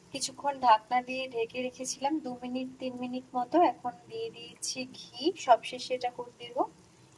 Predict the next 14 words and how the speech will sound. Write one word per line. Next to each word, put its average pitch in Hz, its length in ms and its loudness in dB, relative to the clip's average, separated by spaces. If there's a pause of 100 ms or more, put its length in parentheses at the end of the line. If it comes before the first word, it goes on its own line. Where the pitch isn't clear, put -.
(140)
আর 214 160 6 (120)
দিচ্ছি 233 640 -6 (200)
কাঁচা 220 320 8
লঙ্কা 226 360 -2
কুচি। 233 300 -6 (1200)
লঙ্কাটা 285 360 4
চাইলে 254 400 10
দিতে 254 260 -8
পারেন, 277 300 4
নাও 240 140 0 (100)
দিতে - 240 -18
পারেন। 262 220 4 (640)
আর 208 140 6 (120)
সামান্য 226 380 -8